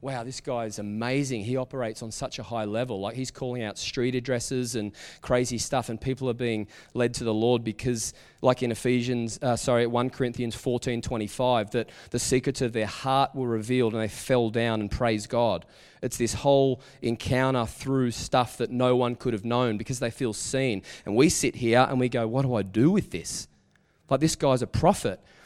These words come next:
and I've heard a bit about this fivefold ministry, but what do I do with it?" And Jesus made this great statement. He said, "When you ho-, honor a prophet in the name of a prophet," so you recognize that they're not a teacher, they're a prophet.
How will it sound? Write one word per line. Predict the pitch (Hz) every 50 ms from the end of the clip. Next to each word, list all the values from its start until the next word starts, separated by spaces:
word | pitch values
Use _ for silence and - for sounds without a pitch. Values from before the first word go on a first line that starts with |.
| _ -
and | - 135
I've | 127 110
heard | 98 147 165 190 202
a | 175
bit | 139 131 110
about | 107 117 113 113 -
this | - 117 -
fivefold | - - - - 120 131 165 175 - - 143 123 110
ministry, | 113 104 101 107 - - - 123 123 135
but | 139 135
what | - 143 151
do | 156 151
I | 147 131
do | 123 113 107 135 151 190
with | 208 180 - -
it?" | 104 78 - _ _ _ _ _ _ _ _ _ _ _ _ _ _ _ -
And | - 127 127
Jesus | 123 151 165 175 175 165 -
made | 143 139 135 127
this | 117 -
great | - - 127 123 110
statement. | - - - 135 147 160 - 127 107 95
He | 110 123
said, | - - 139 127 120 117 120 - - - - - -
"When | - 135 131
you | 123 127
ho-, | - 127 143 180 - - -
honor | 139 151 175 185 185 156
a | 123
prophet | - - - 175 196 202 - - 123 117 -
in | 135 123
the | 117 110
name | 110 110 117 135 175 196
of | 208 185
a | 165 127
prophet," | - - 104 90 - - 117 135 160 - _ _ - -
so | - - 156
you | 139 131 127
recognize | 123 123 151 180 185 - 175 156 147 143 135 131 123 120 - -
that | 131 113
they're | - 127
not | 131 151 -
a | -
teacher, | - - - 135 165 160 - - 95 90
they're | 104 127 120
a | 113
prophet. | - - - - 117 - - 101 78 -